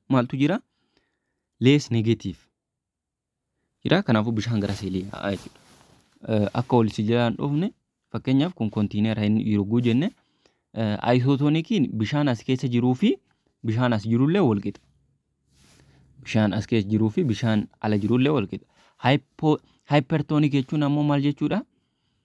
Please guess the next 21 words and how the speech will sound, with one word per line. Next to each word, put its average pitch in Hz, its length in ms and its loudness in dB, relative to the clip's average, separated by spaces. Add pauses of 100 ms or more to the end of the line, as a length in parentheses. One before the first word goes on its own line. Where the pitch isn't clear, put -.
(460)
Hypertonic 127 680 2
jechuun 139 320 -2
maal 139 160 0
jechuudha? 147 460 -2 (1800)
Bishaan 185 380 4
as 151 200 0 (760)
ala 180 200 2
jiru 170 260 2 (200)
more 139 500 2 (480)
negative 110 680 0
dha. - 60 -18 (100)
More 147 260 2
negative 151 480 0
dha - 100 -2
jechuun 135 220 -4
maal? 147 120 -2
Negative 160 560 0
guddaa 190 380 -4
dha - 100 -8
jechuun - 200 -8
maal? 262 180 -2